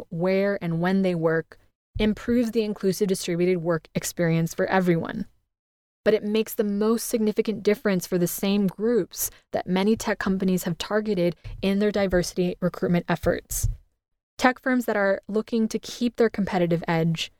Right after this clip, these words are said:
and successfully recruit top talent on the other side of this recessive period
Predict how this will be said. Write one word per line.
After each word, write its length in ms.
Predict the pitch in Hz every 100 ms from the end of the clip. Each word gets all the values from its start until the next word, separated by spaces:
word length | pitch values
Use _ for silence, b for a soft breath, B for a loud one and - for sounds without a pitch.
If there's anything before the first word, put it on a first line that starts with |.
| _ _ -
and 160 | 196
successfully 760 | - 202 - - 220 - 240 214
recruit 380 | 202 - 180 175
top 220 | 190 185
talent 320 | - 180 180
on 160 | 175 175
the 120 | 170
other 220 | - 170
side 360 | 160 - 214 220
of 80 | 196
this 180 | - -
recessive 480 | 170 180 170 175
period 480 | - 175 165 165 160